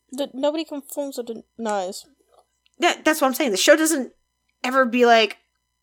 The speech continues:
Speaker 2: like, all they had to do is just a one-off, like, "No, we
Speaker 1: Oh, yeah,
Speaker 2: can't
Speaker 1: if you
Speaker 2: die
Speaker 1: die, you
Speaker 2: here,"
Speaker 1: die.
Speaker 2: or, or, yeah. Like, or, or, "We can't come back," or something like, "Oh, no, blah, blah, blah."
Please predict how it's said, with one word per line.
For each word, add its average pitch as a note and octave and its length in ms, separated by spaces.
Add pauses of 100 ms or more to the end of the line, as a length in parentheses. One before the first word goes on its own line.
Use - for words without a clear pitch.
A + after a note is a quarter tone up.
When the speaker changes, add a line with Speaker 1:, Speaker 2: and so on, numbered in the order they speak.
(320)
Speaker 2:
like, D4+ 200
all D#4 180
they F4+ 100
had E4+ 180
to D#4 80
do F#4 180
is A#3 220
just C4 160
a B3+ 60
one-off, C4+ 440
like, A#3+ 420 (680)
"No, D#4 220
we D4 120
Speaker 1:
Oh, D4+ 80
yeah, D4+ 200
Speaker 2:
can't - 20
Speaker 1:
if B3 60
you D4 60
Speaker 2:
die E4 100
Speaker 1:
die, C4 140
you A#3 100
Speaker 2:
here," A#3 100
Speaker 1:
die. A3+ 240
Speaker 2:
or, A#3+ 500
or, A3+ 420 (220)
yeah. F#3 420 (640)
Like, - 200
or, A3 140
or, G3+ 200
"We G3 140
can't A3+ 200
come A#3+ 140
back," A3+ 240
or - 60
something F3+ 260
like, F3 180
"Oh, B3 220
no, C4 420
blah, A#3 140
blah, A#3+ 80
blah." C4 200